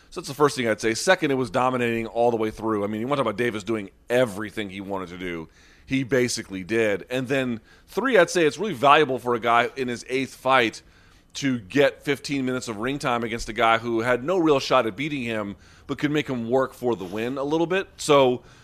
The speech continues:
I think it would be a valuable experience. I mean, did he go out there and blow the doors off of the public's imagination? No, not this time. However,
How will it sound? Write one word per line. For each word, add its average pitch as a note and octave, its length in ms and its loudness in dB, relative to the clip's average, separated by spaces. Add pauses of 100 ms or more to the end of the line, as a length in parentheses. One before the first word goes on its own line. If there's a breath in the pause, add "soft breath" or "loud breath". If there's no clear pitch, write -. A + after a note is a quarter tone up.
(280 soft breath)
I C#3 80 4
think A3 160 -2
it G#3+ 40 6
would E3 160 4
be C#3+ 100 2
a C3 60 2
valuable B2+ 440 4
experience. A#2 560 -2
I D3+ 60 -10
mean, D3+ 100 -4
did C3+ 100 -6
he C#3 60 -4
go F3+ 140 4
out F3+ 100 4
there F#3 120 2
and D#3+ 80 -2
blow D#3 180 0
the C3+ 100 -8
doors C3 460 2
off C3 240 2
of A#2 80 -10
the G#2+ 80 -12
public's C3+ 380 -4
imagination? C3 720 -4 (120)
No, F3 260 -4 (120)
not C#3+ 180 -4
this C#3 160 -8
time. F#2+ 300 -4
However, G#2 480 2